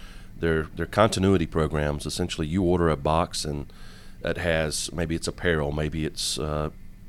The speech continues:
treats for the kids. It could be a variety of different things. Those come either on, in,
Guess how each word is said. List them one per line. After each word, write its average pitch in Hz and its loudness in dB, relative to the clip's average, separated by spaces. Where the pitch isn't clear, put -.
treats - -2
for 82 -2
the 73 -2
kids. 80 0
It - -14
could - -14
be 98 -2
a 85 2
variety 73 -2
of 67 -4
different - -8
things. 76 -4
Those 120 -4
come 107 4
either 90 4
on, 87 4
in, 87 0